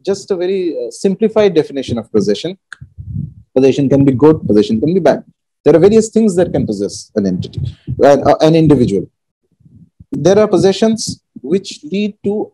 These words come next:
a debilitation of the mental and physical health, leading to death.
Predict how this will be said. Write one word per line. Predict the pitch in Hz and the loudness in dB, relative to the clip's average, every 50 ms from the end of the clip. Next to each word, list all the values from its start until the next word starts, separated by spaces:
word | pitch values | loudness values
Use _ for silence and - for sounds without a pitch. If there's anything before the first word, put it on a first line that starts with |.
| _ _ - | _ _ -4
a | 160 160 | -4 -4
debilitation | 143 131 151 160 156 180 185 190 190 - 185 175 170 156 196 185 175 | -2 0 0 0 2 0 -2 -2 -2 -4 -4 -6 -6 -6 -8 -8 -8
of | 160 143 - - | -8 -8 -6 -8
the | 180 196 - _ _ _ - - | -8 -8 -10 _ _ _ -14 -6
mental | - - 151 156 165 156 - 175 175 | -2 2 2 2 4 4 6 6 6
and | 170 147 - | 6 4 2
physical | - 143 139 151 147 160 151 127 - | -4 -4 -4 0 2 4 2 4 4
health, | 131 113 123 160 - _ _ _ _ | 2 2 2 2 -2 _ _ _ _
leading | - 180 175 180 170 170 | -4 -4 -2 -4 -4 -4
to | 202 202 | -4 -2
death. | 165 - 117 98 - _ _ | 2 2 2 2 0 _ _